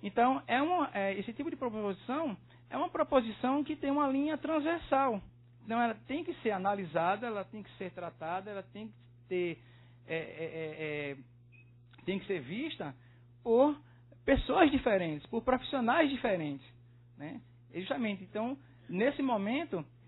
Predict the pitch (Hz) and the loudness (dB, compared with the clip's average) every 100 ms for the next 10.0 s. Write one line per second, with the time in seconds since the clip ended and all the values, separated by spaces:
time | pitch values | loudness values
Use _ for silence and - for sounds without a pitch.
0 | - - - 165 165 160 160 151 170 170 | -20 -16 -6 -2 -2 -4 -6 -6 -8 -4
1 | 202 202 208 - 202 240 - 247 220 175 | -4 -4 -6 -4 -2 -2 -6 -8 -4 -4
2 | 180 175 - 185 175 165 156 165 165 170 | -4 -4 -2 0 2 0 -2 -4 -6 -6
3 | - 175 160 147 139 131 - - - - | -8 -6 -4 -2 -2 -4 -10 -20 -20 -8
4 | 170 202 254 208 175 - 175 151 190 226 | -6 -4 -4 -4 -6 -6 -4 -2 0 0
5 | 170 165 190 190 180 180 180 180 156 196 | -2 0 0 0 0 0 2 0 0 0
6 | 233 165 - 156 180 - 170 196 196 180 | -2 -6 -12 -8 -6 -6 -6 -6 -6 -6
7 | 170 165 156 151 147 139 - - 160 185 | -6 -8 -10 -10 -10 -12 -16 -12 -10 -10
8 | 165 208 196 214 - - 180 220 - - | -8 -6 -4 -6 -10 -10 -8 -8 -10 -18
9 | - 175 175 170 170 165 180 147 131 117 | -12 -2 2 2 0 -4 -2 0 -2 -8